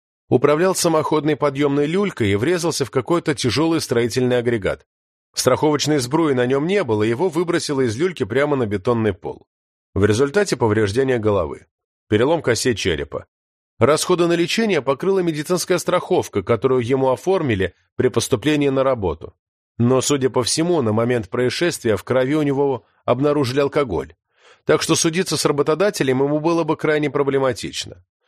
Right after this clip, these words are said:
Вдобавок, компания на всякий случай подстраховалась. Несколько месяцев подержала его на офисной работе перед тем, как выставить за ворота.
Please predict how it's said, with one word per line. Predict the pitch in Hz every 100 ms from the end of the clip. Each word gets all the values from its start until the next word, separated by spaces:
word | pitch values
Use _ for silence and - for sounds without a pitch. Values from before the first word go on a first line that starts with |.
| _ -
Вдобавок, | 92 104 110 117 143 151
компания | 151 131 131 127 135
на | 131
всякий | - 123 123
случай | 135 - 131
подстраховалась. | 139 - 143 - 160 90 71 69 - _ _ _
Несколько | 135 151 - 143 151
месяцев | 185 190 127 - - - -
подержала | 123 147 135 190 175
его | 131 113
на | 113
офисной | 113 98 107 117 113
работе | 113 104 98 - 95
перед | 113 107
тем, | 160 160
как | 117 104
выставить | 120 - 123 107
за | 117
ворота. | 117 101 73 -